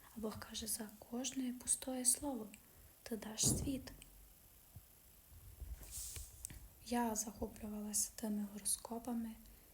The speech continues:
е, гадалками, карти. Я то все любила. Я в тому всьому ся знаходила.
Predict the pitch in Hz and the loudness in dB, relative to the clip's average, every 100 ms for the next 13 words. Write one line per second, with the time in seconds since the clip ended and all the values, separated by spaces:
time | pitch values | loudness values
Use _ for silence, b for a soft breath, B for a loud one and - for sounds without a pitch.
0 | B B - - - 285 285 208 202 196 | B B -20 -20 -10 -4 0 0 -2 -4
1 | 208 202 214 220 233 - 214 214 208 - | -4 -2 0 0 -2 -6 -6 -8 -10 -12
2 | - 214 220 - - - - - - - | -8 -6 -8 -10 -10 -10 -16 -20 -20 -20
3 | - - - - 202 - - 269 269 208 | -20 -16 -10 -2 6 8 8 6 4 2
4 | 196 - - - 240 320 349 262 - - | -4 -10 -14 -6 -2 0 2 2 0 -10
5 | - - - - - - - 226 - 311 | -20 -20 -20 -20 -20 -14 -10 -10 -2 0
6 | 311 294 294 311 285 269 269 247 254 233 | 4 4 4 4 4 4 2 -2 -2 -2
7 | 214 208 | -2 -4